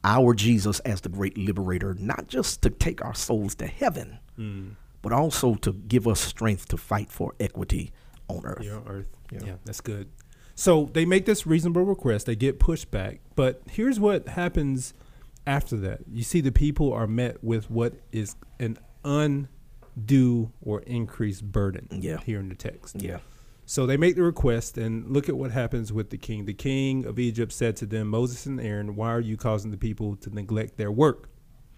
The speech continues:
Speaker 2: Get to your labor."
Speaker 1: Mm.
Speaker 2: Pharaoh also said, "Look, the people of the land are so numerous,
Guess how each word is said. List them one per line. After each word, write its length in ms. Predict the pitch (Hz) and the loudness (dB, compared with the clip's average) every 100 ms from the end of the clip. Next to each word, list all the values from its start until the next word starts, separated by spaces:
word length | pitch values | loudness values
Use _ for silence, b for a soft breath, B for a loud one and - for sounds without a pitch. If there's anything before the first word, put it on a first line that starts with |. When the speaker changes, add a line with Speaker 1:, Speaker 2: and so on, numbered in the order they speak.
| b b b - | b b b 2
Speaker 2:
Get 300 | 127 - - | 4 4 2
to 120 | - | 2
your 180 | 151 143 | 4 4
labor." 320 | 139 143 - - - | 6 4 0 -8 -8
Speaker 1:
Mm. 260 | 107 73 B B B B - | -6 -6 B B B B -4
Speaker 2:
Pharaoh 300 | 127 120 117 | 2 2 2
also 380 | 113 131 - 120 | 4 2 4 0
said, 300 | - 117 110 | 2 2 4
"Look, 300 | 120 160 - | 4 4 0
the 100 | 110 | -2
people 320 | 156 156 160 | 0 2 0
of 80 | 147 | -2
the 80 | 143 | -2
land 260 | 123 113 | 0 0
are 60 | 110 | -2
so 280 | - 208 214 | 0 2 4
numerous, 640 | 190 208 110 110 - - | 4 2 2 0 -6 -14